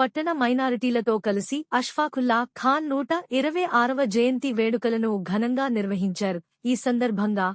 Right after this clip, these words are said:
ఆయన మాట్లాడుతూ, సరిగ్గా నూట ఇరవై ఐదు ఏళ్ల క్రితం అమరవీరుడు, స్వాతంత్ర సమరయోధుడు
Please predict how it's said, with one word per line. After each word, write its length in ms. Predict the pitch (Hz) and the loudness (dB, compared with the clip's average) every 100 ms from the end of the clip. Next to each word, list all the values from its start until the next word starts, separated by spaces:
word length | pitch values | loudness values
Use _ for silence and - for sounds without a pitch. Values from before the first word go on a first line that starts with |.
| - | 0
ఆయన 240 | 233 254 269 | 2 2 0
మాట్లాడుతూ, 760 | 226 208 - 254 226 214 214 - | 0 0 0 0 0 0 -2 -4
సరిగ్గా 500 | - 254 254 220 262 | -2 2 2 2 0
నూట 440 | 226 220 214 247 202 - | 2 0 2 0 0 -2
ఇరవై 340 | 269 311 370 - | 0 0 -2 0
ఐదు 280 | 254 302 330 | 0 2 2
ఏళ్ల 260 | 277 269 330 | 2 0 0
క్రితం 420 | 262 247 262 254 | -2 0 -2 -2
అమరవీరుడు, 680 | 214 214 247 240 247 233 254 | 0 2 2 2 2 0 -4
స్వాతంత్ర 600 | - 247 233 254 240 233 233 | -4 0 0 0 0 -2 -4
సమరయోధుడు 840 | - 233 233 240 202 180 170 160 | -2 0 2 0 0 0 -4 -6